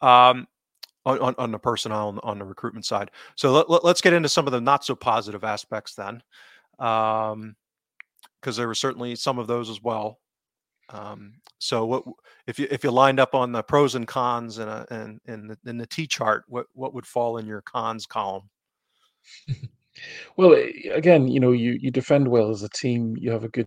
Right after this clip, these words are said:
Speaker 2: shape, you work hard to, to shuttle back when you lose the ball, and you do all that consistently, you control the ball, and yet you still concede two goals. And this may be a bit harsh, but I, I'm, I'm,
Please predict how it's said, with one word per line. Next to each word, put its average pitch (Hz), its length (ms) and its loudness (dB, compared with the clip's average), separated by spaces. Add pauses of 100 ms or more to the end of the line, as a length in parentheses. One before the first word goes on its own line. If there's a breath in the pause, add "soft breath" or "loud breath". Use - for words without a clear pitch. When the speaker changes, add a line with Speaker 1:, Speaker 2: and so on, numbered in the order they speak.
Speaker 2:
shape, 117 500 -2 (120)
you 107 260 -10
work 117 320 -2
hard 113 300 -2
to, - 180 -12 (140)
to - 100 -14
shuttle 113 340 -8
back 110 300 -4
when 117 160 -8
you 117 80 -4
lose 113 220 -4
the 123 100 -4
ball, 117 380 0 (380 loud breath)
and 123 120 2
you 120 60 4
do 127 160 6
all 117 120 8
that 117 240 4
consistently, 120 680 -4
you 120 220 -6
control 127 440 0
the 113 80 -8
ball, 110 460 2 (480 soft breath)
and 127 160 0
yet 127 140 2
you 127 60 -4
still 123 240 2
concede - 380 -6
two 120 160 -4
goals. 104 560 -2
And 117 280 -2 (2500 soft breath)
this 147 260 -2
may 139 160 6
be 120 160 4
a 110 60 4
bit 110 140 4
harsh, 123 460 -2
but - 120 0
I, 120 140 0 (180)
I'm, 120 340 -4
I'm, 120 440 -6